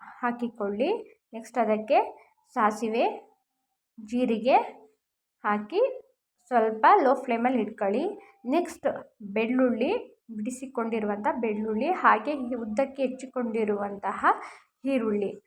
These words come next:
ಓಕೆ, ಅದನ್ನು ಸಹಿತ ಲೋ ಫ್ಲೇಮಲ್ಲಿ, ಆ, ರೋಸ್ಟ್ ಮಾಡ್ಕೋಬೇಕು. ಓಕೆ, ಅದಾದ್ಮೇಲೆ,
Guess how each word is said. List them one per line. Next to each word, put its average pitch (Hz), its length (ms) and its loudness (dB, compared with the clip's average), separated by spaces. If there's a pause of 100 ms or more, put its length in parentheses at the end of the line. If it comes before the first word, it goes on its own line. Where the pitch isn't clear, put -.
(260)
ಓಕೆ, 208 240 -4 (1500)
ಅದನ್ನು 240 280 -4
ಸಹಿತ 254 360 0 (160)
ಲೋ 277 240 8
ಫ್ಲೇಮಲ್ಲಿ, 233 680 -2 (760)
ಆ, 233 200 0
ರೋಸ್ಟ್ 262 380 0
ಮಾಡ್ಕೋಬೇಕು. 214 960 0 (200)
ಓಕೆ, 208 160 -4
ಅದಾದ್ಮೇಲೆ, 240 1120 2